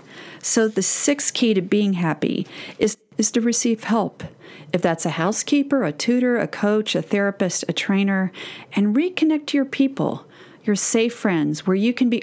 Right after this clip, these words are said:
honest and vulnerable and speak your truth. Often when I'm talking to moms,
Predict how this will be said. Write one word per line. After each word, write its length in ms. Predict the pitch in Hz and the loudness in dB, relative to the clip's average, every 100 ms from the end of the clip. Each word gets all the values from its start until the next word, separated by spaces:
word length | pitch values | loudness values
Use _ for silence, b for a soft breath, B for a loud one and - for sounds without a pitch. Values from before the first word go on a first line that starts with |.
| - | 0
honest 400 | 202 208 190 202 | 0 0 0 0
and 100 | 180 | 0
vulnerable 520 | 190 214 196 165 - | 2 2 0 0 0
and 100 | 165 | -2
speak 380 | - - 202 - | -2 -2 0 -2
your 80 | |
truth. 540 | 185 - 214 147 - - B B B B B - | -2 0 0 0 -6 -18 B B B B B -2
Often 360 | 196 214 302 | -2 2 4
when 100 | 285 | 4
I'm 100 | 285 | 2
talking 360 | 262 240 233 254 | 0 0 2 2
to 60 | 233 | 2
moms, 600 | 208 208 185 - - | 2 0 0 -2 -4